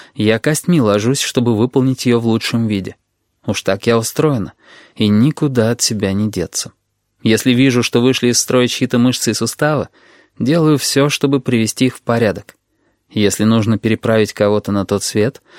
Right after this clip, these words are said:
и для этого есть убедительное оправдание, переправляю, выкладываясь на всю катушку.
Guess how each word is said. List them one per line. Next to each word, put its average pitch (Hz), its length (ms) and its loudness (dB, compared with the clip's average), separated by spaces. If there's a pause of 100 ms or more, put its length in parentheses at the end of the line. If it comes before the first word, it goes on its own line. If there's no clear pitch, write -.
(140)
и 117 100 2
для 107 220 2
этого 107 180 -2
есть 107 320 0
убедительное 107 540 -2
оправдание, 101 640 -2 (500)
переправляю, 107 920 0
выкладываясь 113 720 0
на 123 120 -2
всю 104 200 -6
катушку. - 560 -4